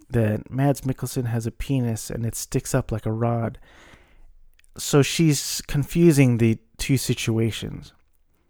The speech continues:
And then basically mass hysteria begins and gets worse and worse as the movie goes on. <sighs> Like I said, the movie's infuriating, but you become so invested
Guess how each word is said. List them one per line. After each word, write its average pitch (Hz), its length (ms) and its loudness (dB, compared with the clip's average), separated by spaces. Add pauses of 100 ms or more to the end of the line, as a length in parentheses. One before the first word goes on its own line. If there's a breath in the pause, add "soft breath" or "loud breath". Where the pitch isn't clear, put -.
(840 soft breath)
And 120 280 2
then 113 480 2 (1000)
basically 120 520 2
mass 113 420 2
hysteria 107 800 2 (440)
begins 131 720 4 (100)
and 110 240 -2
gets 110 320 0
worse 113 380 4
and 110 180 0
worse 110 300 2
as 110 140 -2
the 110 80 -4
movie 110 280 0
goes 107 280 -2
on. 110 380 0 (2000 soft breath)
<sighs> - 380 -14
Like 147 240 2
I 143 80 6
said, 139 260 4
the 123 60 4
movie's 123 440 2 (100)
infuriating, 165 920 4
but 123 380 4
you 131 240 2
become 127 360 2
so 123 280 6
invested 113 800 2